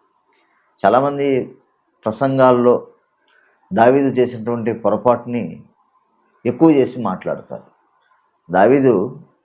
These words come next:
అందరిలాగా మనిషేనండి, శరీరంతో ఉన్నవాడే. ఆయన కూడా ఒకసారి పొరపాటు పడ్డాడు, కానీ ఆ పొరపాటును బట్టి జీవితాంతం దుఃఖపడ్డాడు.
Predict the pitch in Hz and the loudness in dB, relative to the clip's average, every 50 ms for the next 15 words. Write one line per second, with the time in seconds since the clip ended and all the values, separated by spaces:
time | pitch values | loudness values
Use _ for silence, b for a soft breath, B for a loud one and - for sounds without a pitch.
0 | _ _ - 82 85 87 - 110 123 131 139 143 139 147 143 135 123 - - 90 | _ _ -14 -10 -6 -2 0 4 4 6 6 6 4 2 0 0 -4 -10 -10 -10
1 | 92 101 104 - 143 127 117 104 87 80 76 - - _ _ _ _ _ _ _ | -8 -8 -4 0 0 0 0 0 -4 -10 -12 -18 -20 _ _ _ _ _ _ _
2 | _ _ _ _ - 101 90 110 120 120 127 123 120 123 107 98 107 104 95 80 | _ _ _ _ -10 -4 0 0 2 2 0 0 -2 -2 -2 -2 -2 -4 -4 -4
3 | - - - - _ _ _ _ _ _ _ _ _ _ _ _ _ - - 113 | -6 -8 -12 -20 _ _ _ _ _ _ _ _ _ _ _ _ _ -2 0 2
4 | 127 151 160 170 165 160 147 - 120 120 - 143 135 127 120 - 120 117 120 - | 2 4 4 4 6 6 4 4 2 0 0 0 0 0 0 0 -2 -2 0 0
5 | - 135 123 123 110 113 98 95 98 90 - - - - - - 123 127 135 127 | 0 0 0 0 0 0 0 0 0 -4 -4 -6 -12 -10 -6 -4 -2 -2 0 -2
6 | 113 - - 110 110 120 123 135 123 123 120 113 107 101 98 - - 110 85 - | -2 -2 -2 -2 -2 0 2 0 0 0 -2 -6 -6 -6 -6 -6 -6 -6 -6 -6
7 | - - _ _ _ _ _ _ _ _ _ - 95 85 113 131 135 139 135 143 | -10 -16 _ _ _ _ _ _ _ _ _ -16 -6 0 2 2 2 4 4 2
8 | 139 139 135 143 143 127 104 95 107 - - 120 117 113 101 92 92 85 82 80 | 2 2 -2 -4 -6 -6 -6 -6 -6 -6 -4 0 0 0 0 0 -4 -6 -6 -6
9 | - | -10